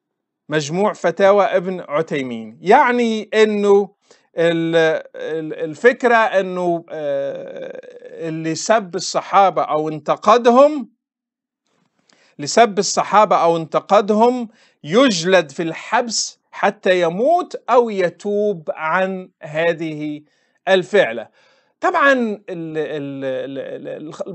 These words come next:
الخطورة في الموضوع إنه أي واحد موجود في أي مكان في العالم يسمع واحد انتقد أب-، أبا بكر أو انتقد عمر أو انتقد عثمان أو انتقد أي واحد من، من الصحابة، انتقد أبو هريرة مثلًا،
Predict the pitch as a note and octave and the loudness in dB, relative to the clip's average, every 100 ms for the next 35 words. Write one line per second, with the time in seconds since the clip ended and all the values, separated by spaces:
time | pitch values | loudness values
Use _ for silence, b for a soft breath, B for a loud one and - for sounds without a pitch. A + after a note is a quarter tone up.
0 | F3 - - A3 A3 F#4 F#4 B3 A3+ G3+ | -12 -12 -4 -2 0 2 2 2 -2 -2
1 | E3+ D3+ E3 E3+ A3+ A3+ D#4 F4 B3 B3 | -4 -4 -4 -4 -4 0 0 0 0 4
2 | C4 - G3 D#3 E3 F3 E3+ B3 G3 G3+ | 2 2 -6 -6 -6 -6 -6 -10 -6 -4
3 | F3+ D#4 A#3 G3 G#3 A3 F#3 C#3 C#3+ F#3 | -4 -4 -6 -6 -6 -8 -8 -6 -6 -6
4 | C#4 C4 D#4 B3+ G#3+ F#3+ G#3 F#3+ F3 G3 | -6 -8 -8 -6 -4 -4 -6 -10 -8 -6
5 | G#3 - F3 C3+ G#2+ C#3 F2 E2 - - | -6 -6 -8 -8 -8 -8 -10 -12 -14 -10
6 | D#3 C#3 F#3 F#3 F#3+ D#3+ C#3 C#3+ G3 F3 | -6 -4 -6 -6 -6 -6 -8 -6 -4 -2
7 | D#3+ C3 C3 C3+ D#3 A3+ F3+ F3+ F3 D3 | -4 -6 -12 -6 -4 -4 -4 -4 -6 -8
8 | C#3+ F#3 F3 D3+ C3+ b b b G#3 A#3 | -10 -6 -6 -6 -12 b b b 0 0
9 | A3 G3 F3 F3+ F#3 G#3+ G#3+ C#4+ C#4+ C#4 | 0 -2 -2 -2 -2 -2 -2 0 0 2
10 | A#4 A#4+ G#4+ C4 - D#3+ D3+ D#3 D3 - | 0 2 2 0 -2 -8 -8 -10 -12 -14
11 | _ D#3+ F3 E3+ - A#2 - B2+ B2+ E3 | _ -12 -8 -8 -10 -12 -10 -10 -8 -10
12 | b b b _ B3 E4+ E4+ F4 E4+ D4+ | b b b _ -6 -2 -2 0 0 0
13 | E4+ C#4 F4+ G4+ E4+ G3 D#3 E3+ E3+ G3 | 0 -4 -2 -4 -4 -8 -10 -12 -18 -20